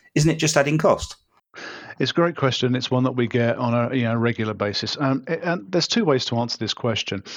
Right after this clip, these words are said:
Speaker 2: And the first one is actually cost is a, you know, is a driving factor, but it's mainly about business value. You know, it's about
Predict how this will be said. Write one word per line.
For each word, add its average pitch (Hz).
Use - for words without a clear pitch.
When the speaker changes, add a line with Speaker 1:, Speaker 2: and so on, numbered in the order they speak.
Speaker 2:
And 156
the 151
first 185
one 180
is 180
actually 170
cost -
is 143
a, 120
you 123
know, 117
is 131
a 117
driving 113
factor, 127
but 127
it's -
mainly 156
about 110
business 113
value. 113
You 123
know, 113
it's 147
about 143